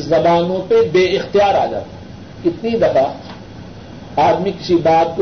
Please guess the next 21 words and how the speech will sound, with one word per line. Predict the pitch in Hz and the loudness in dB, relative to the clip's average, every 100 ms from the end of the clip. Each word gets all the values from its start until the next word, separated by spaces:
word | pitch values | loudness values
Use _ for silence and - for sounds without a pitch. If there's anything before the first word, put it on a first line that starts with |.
| 165 | 0
درست | 180 220 | 2 2
سمجھتا | 214 151 143 135 90 | 0 -2 -2 -4 -4
ہے، | - - - - - - | -10 -16 -18 -18 -18 -4
اس | 151 151 | -4 0
بات | 160 170 180 | 2 2 2
کو | 196 | 0
نہیں | 175 175 214 | 0 0 2
کہنا | 180 160 147 | 0 0 0
چاہتا، | 139 110 123 - - - - - - 127 | 0 0 0 -2 -8 -18 -18 -18 -8 0
لیکن | 175 180 214 214 - - - - - - - - - - - - - - | 2 4 2 0 -10 -18 -18 -20 -18 -18 -18 -18 -18 -16 -16 -16 -12 -2
اپنے | - 180 208 214 - | 0 0 0 -2 0
ارادے | 185 185 185 196 220 208 | 4 6 6 4 4 2
کے | 226 226 185 | 2 2 4
بغیر | 180 208 - - - - - - - - - - - - - - - - - - - - - - - - - - | 4 4 2 0 -10 -18 -18 -18 -18 -20 -20 -20 -20 -20 -20 -20 -18 -18 -18 -18 -18 -18 -18 -16 -16 -16 -14 -2
وہ | 160 165 | 0 2
بات | 156 160 175 139 135 | 4 4 4 0 0
زبان | 143 147 147 143 | 0 0 -2 -4
پہ | 135 - | -4 -4
آ | 123 110 | -4 -4
جاتی | 113 - | -6 -10
ہے۔ | - | -14